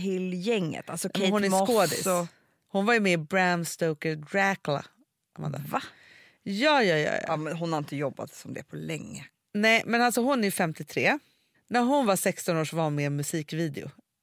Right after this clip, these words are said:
Speaker 2: med Spandau Ballet. Alltså, det här är så
Speaker 1: Mm.
Speaker 2: gammalt så att ni ka-, kan knappt tänka, alltså, ni förstår ingenting här. Men jag, jag minns det ju typ så.
Speaker 1: Mm.
Speaker 2: Alltså, hon är ju femtiotre, Jude Law är ju fyrtiofem.
Speaker 1: Mm.
Speaker 2: Förstår du? Så att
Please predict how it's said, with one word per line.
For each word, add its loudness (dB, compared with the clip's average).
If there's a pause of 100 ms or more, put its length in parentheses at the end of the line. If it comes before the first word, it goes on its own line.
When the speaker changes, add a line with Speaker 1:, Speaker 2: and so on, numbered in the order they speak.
Speaker 2:
med -2
Spandau 0
Ballet. 0 (420)
Alltså, 0
det 0
här 4
är 2
så -2
Speaker 1:
Mm. 0
Speaker 2:
gammalt 2
så -6
att -8
ni -2
ka-, -8
kan -4
knappt -6
tänka, -4
alltså, -4
ni -2
förstår -4
ingenting -4
här. -2
Men 0
jag, 2
jag 4
minns 0
det -4
ju 0
typ -8 (100)
så. -4
Speaker 1:
Mm. -4 (480)
Speaker 2:
Alltså, -2
hon 0
är 2
ju 0
femtiotre, 0 (560)
Jude 0
Law 4
är 2
ju 0 (280)
fyrtiofem. 0 (360)
Speaker 1:
Mm. -2 (180)
Speaker 2:
Förstår 2
du? 4
Så 2
att -2